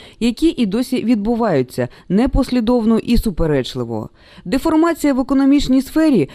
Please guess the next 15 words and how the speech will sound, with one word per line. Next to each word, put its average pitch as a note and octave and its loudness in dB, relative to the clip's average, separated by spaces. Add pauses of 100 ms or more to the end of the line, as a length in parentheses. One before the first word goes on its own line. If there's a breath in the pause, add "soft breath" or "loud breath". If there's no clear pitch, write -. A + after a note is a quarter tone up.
(140 loud breath)
породжувала, B3+ 0
в A#3+ -2
свою B3 -2
чергу, B3+ 0
деформацію A3 -2
у A3 -2
свідомості, G3 -2 (180 loud breath)
бездуховність F#3 0 (120)
і D#3+ -4
свавілля. D3 0 (320)
Виправити D#4 0
цю C#4+ 0
ситуацію C#4 0
миттєво C4 2
неможливо, D#3 0